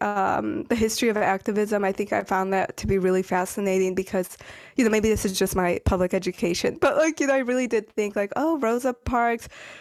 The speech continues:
a nice little old lady, just was tired that day and got on the bus." And, you know, the more you learn, you really realize that, "Oh, it wasn't like that." Like, she was part of the N double A C P.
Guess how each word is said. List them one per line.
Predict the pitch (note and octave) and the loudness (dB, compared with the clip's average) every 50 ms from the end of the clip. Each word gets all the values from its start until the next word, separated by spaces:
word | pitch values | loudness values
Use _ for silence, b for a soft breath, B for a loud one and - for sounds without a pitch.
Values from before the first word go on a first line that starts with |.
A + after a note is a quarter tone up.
| B B - | B B -4
a | G#3+ | -2
nice | G#3 G#3 G#3 G#3 G#3+ A3 A3 - | 0 2 2 2 2 0 0 0
little | A#3+ A3+ A3+ A3+ | 0 2 2 2
old | - G#3 G#3 G#3 G3 F#3 | 2 2 0 0 0 0
lady, | F#3 F#3 F#3 F#3 F#3 F3+ F3+ F#3+ F#3+ F#3 F#3 | 0 0 2 2 2 2 2 2 0 0 -2
just | F3+ - F#3 - - | -2 -4 -8 -4 -2
was | E3+ F3 F#3+ - | -2 -2 -2 -4
tired | - - A#3+ A#3 A#3 A#3+ A#3 A3+ A3+ | -4 -2 0 2 2 2 0 0 0
that | - A3+ A3+ A3 A3 | 0 0 0 0 0
day | A#3 A3 G#3+ G#3 | 0 0 0 0
and | G3 | 0
got | - G#3 F#3+ F#3 | 0 0 0 0
on | F#3 F3+ F3+ F3 | 0 -2 -2 -2
the | F3 | -4
bus." | F3 G3 - A3+ A3+ A3 A3 A3+ A3+ - | -2 -2 0 0 2 2 0 0 -2 -2
And, | - A3 G#3+ G#3+ G#3 - | -2 -2 -2 -2 -6 -10
you | - G#3+ G#3+ A#3+ A#3 | -12 -6 -4 -2 0
know, | A3 G#3+ | 0 0
the | A3 G#3+ | 0 0
more | A3 A#3 B3+ B3+ B3+ B3 A3+ | 0 0 0 0 0 0 0
you | G3+ A3+ A#3 A3 | 0 0 -2 0
learn, | G#3 A3+ B3 C4 B3+ A3+ | 0 0 0 0 0 0
you | G#3 G#3 F#3+ | 0 0 0
really | G3+ G#3 G#3 G#3 G3 | 0 0 2 0 0
realize | F#3 F#3 F#3 F#3 F3+ F3+ F#3 - | 0 0 2 2 2 0 0 0
that, | G3 F3+ F3+ F3 - - | -2 -2 0 -2 0 0
"Oh, | G#3+ A3 G#3+ G#3+ | 0 0 2 0
it | F#3+ G3 | 0 0
wasn't | G#3 G3 - G3 - | 0 0 -2 -2 -2
like | F#3+ A3 B3+ - | -2 -2 -2 0
that." | - F#3 F#3 - - | 0 0 2 2 0
Like, | - G3 - | -2 -2 -2
she | - G#3 | -2 -2
was | F#3+ F#3 | -2 -2
part | - - - F3+ F3+ | -2 0 0 2 2
of | F3+ F3+ | 0 0
the | F3+ - | 0 0
N | F#3 F3+ | 0 0
double | F3+ F3 E3+ E3+ | -2 -2 0 0
A | D#3+ D#3+ | 0 -2
C | - - - D#3+ | -2 -2 -4 -2
P. | - - - B3+ B3 B3 B3 A#3+ | 0 0 2 2 2 2 0 0